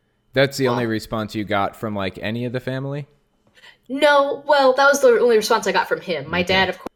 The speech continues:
Speaker 2: sends the, "Well, I understand that you don't respect the disfellowshipping arrangement, but I'm going to." And it, it,
Speaker 1: Mm.
Speaker 2: he said that it would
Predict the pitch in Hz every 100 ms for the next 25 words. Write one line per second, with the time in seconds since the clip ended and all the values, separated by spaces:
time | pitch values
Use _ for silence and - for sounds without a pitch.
0 | _ 202 180 170 - _ _ _ _ _
1 | _ _ _ _ _ _ - 190 196 180
2 | 190 196 208 190 180 - _ _ _ _
3 | _ - 185 185 - _ _ - 175 -
4 | 190 190 - 170 170 - 185 185 190 185
5 | 185 190 185 185 165 180 175 180 180 185
6 | 185 180 175 160 160 - 175 156 - 214
7 | - 220 208 190 175 180 190 190